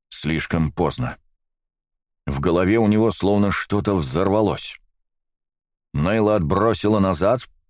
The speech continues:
Ярость помогла ему сохранить сознание, но когда он вскочил на ноги, Роберт уже отступил на два ярда, сжимая в руке меч Рока.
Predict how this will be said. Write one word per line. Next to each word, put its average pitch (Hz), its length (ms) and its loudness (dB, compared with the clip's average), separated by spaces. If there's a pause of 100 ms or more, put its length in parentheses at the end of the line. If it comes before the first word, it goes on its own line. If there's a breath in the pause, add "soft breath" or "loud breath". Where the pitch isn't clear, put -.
(580)
Ярость 104 480 0
помогла 107 380 4
ему 110 120 4
сохранить 113 460 2
сознание, 104 600 2
но 113 140 4
когда 110 280 2
он 113 120 2
вскочил 107 440 0
на 95 200 2
ноги, 113 180 2
Роберт 110 380 2
уже 110 200 2
отступил 107 420 2
на 104 120 4
два 95 200 2
ярда, 110 420 2
сжимая 101 540 0
в 95 80 2
руке 101 260 0
меч 87 340 -2
Рока. 73 480 -4